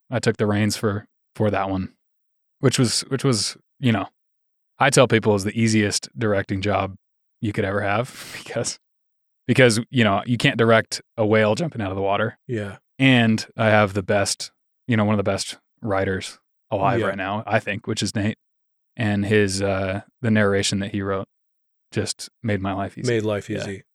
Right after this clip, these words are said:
Speaker 1: Yeah.
Speaker 2: Yeah.
Speaker 1: But we
Speaker 2: I
Speaker 1: had a lot of, a lot of fun doing that.
Speaker 2: I think one of the f-, first times that you were on, we talked about the idea of what is the, uh, like, what would, what is the education of a designer?
Speaker 1: Mm, yeah.
Speaker 2: But now I feel like we could almost do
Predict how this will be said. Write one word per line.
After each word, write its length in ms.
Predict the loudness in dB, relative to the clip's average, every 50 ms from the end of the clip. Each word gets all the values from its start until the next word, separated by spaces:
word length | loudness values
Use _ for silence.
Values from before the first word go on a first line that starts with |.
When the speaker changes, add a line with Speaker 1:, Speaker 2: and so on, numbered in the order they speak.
| _ -8
Speaker 1:
Yeah. 80 | 0 2
Speaker 2:
Yeah. 240 | 4 4 4 4 0 _ _ _ _ _ _ _ _ _ _ _ _ _ 0
Speaker 1:
But 120 | 4 6
we 60 | 6 8
Speaker 2:
I 40 | 8
Speaker 1:
had 120 | 8 8
a 80 | 8 6
lot 220 | 6 6 6 4
of, 160 | 2 -2 -4 _ _ _ -6
a 100 | -2 0
lot 240 | 2 2 2 2 0
of 80 | -2
fun 200 | -4 -8 -8 -6
doing 180 | -6 -8 -8 -8
that. 180 | -8 -10 -10 -12 _ _ _ _ _ _ _ _ _ _ _ _ -2 2
Speaker 2:
I 100 | 2 4
think 200 | 4 4 2 4
one 120 | 6 6 6
of 40 | 6
the 60 | 6
f-, 160 | 4 2 -4 _ _ _ _ -10
first 280 | -2 0 2 2 4
times 200 | 4 2 2 2
that 80 | 2 0
you 100 | 0 0
were 140 | 2 2 2
on, 140 | 2 0 0
we 100 | -2 -2
talked 280 | -2 -2 -4 -4 -4
about 300 | -2 0 0 0 0 -2 _ -6
the 120 | -2 0 0
idea 400 | 0 0 0 0 0 2 0 0
of 100 | -2 -6 _
what 300 | -10 -4 0 0 2 2
is 160 | 2 0 0
the, 160 | -2 0 0 0
uh, 140 | 0 0 -2
like, 220 | -4 -4 -4 -4 _ -6
what 160 | -4 -2 0
would, 180 | 0 0 -2 -4 _ _ _ _ _ -4
what 140 | 0 2 2
is 80 | 2 4
the 100 | 4 2
education 560 | 2 2 -2 -4 -2 0 0 0 0 0 0
of 80 | 2 2
a 60 | 2
designer? 580 | 2 2 2 2 2 2 2 2 0 0 0
Speaker 1:
Mm, 340 | 0 2 2 2 0 0 -2 -6 _ -6
yeah. 220 | -4 -2 -2 -4 -6 _ _ _ _ _ _ _ _ _ _ _ _ _ _ 2
Speaker 2:
But 120 | 2 4
now 280 | 4 4 6 6 6 6
I 120 | 4 4
feel 160 | 4 4 4
like 180 | 4 4 2 0
we 160 | -2 -2 -2
could 140 | 0 0 0
almost 280 | 0 0 0 -2 -4
do 460 | -2 -2 -2 -2 -2 -2 -2 -4 -6